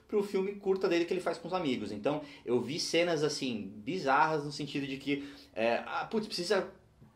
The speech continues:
comprar comida, é, quem que vai? Aí, tipo assim, ah, fulano não tá fazendo nada, por que você não vai? Aí ele, ah, não, porque eu sou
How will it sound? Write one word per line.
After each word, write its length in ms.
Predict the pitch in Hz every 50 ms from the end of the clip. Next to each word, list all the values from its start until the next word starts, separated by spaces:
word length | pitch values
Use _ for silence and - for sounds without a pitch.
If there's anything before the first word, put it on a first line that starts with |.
| _ -
comprar 300 | - - - - 175 170
comida, 560 | - 190 165 151 139 - 113 101 95 92 - -
é, 420 | 110 117 117 117 113 113 113 107 - - -
quem 160 | - 180 190
que 100 | 190 165
vai? 380 | 139 139 123 110 98 87 87 -
Aí, 260 | - 110 117 117 117
tipo 200 | 113 - 139 -
assim, 320 | 123 - - 120 104 92 - - - - - - - - _ _ _ -
ah, 220 | 156 190 190 170 -
fulano 300 | - 160 156 170 202 214
não 80 | 208
tá 120 | 208 202 -
fazendo 200 | 196 185 196 190
nada, 160 | 202 208 180
por 60 | 175
que 60 | -
você 80 | - 208
não 80 | 202
vai? 300 | 165 147 131 110 98 - - -
Aí 160 | 98 117 123
ele, 80 | 123
ah, 100 | 147 185
não, 180 | 208 165 139 113
porque 180 | - 110 - 127
eu 60 | 123
sou 480 | - - - 147 170 185 190 190 185